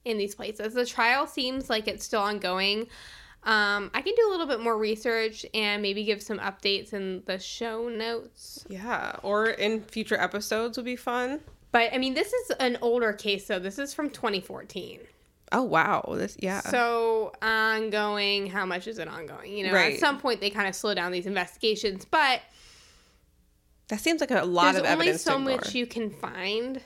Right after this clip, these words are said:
Speaker 1: when there's
Speaker 2: Mm-hmm.
Speaker 1: not a body to find. And it seems like Sully did his job in finding the spots where there was just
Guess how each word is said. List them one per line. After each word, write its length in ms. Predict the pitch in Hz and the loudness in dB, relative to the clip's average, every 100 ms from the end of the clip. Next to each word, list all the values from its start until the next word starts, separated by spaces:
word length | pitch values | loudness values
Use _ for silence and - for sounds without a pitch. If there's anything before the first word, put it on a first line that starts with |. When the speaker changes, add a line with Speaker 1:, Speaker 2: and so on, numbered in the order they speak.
| - _ _ _ | -16 _ _ _
Speaker 1:
when 220 | 214 208 | 0 2
there's 140 | 190 202 | 2 0
Speaker 2:
Mm-hmm. 60 | |
Speaker 1:
not 180 | 196 180 | -2 -2
a 40 | 175 | -4
body 300 | 165 165 175 | -6 -6 -10
to 160 | - | -14
find. 540 | - 190 - - 196 - - - - - | -4 -4 -4 -14 -20 -20 -20 -20 -10 -4
And 120 | 220 | -4
it 40 | |
seems 220 | 285 302 349 | -2 -2 -2
like 140 | 320 | -4
Sully 680 | - 381 311 214 202 247 294 _ _ _ - | 0 2 2 2 0 -2 -4 _ _ _ 2
did 160 | 226 | 2
his 240 | 202 220 208 | 2 -4 -4
job 500 | 220 175 160 175 185 - | -2 0 0 -4 -6 -10
in 140 | 233 214 | -8 -6
finding 540 | 214 196 196 196 196 | -2 -2 0 -2 -2
the 80 | 185 | -6
spots 400 | - 208 208 - | -6 -4 -4 -4
where 140 | - 214 | -6 -4
there 160 | 220 | -2
was 220 | 214 214 - | -2 -4 -8
just 480 | - 233 240 - | -2 -2 -2 -8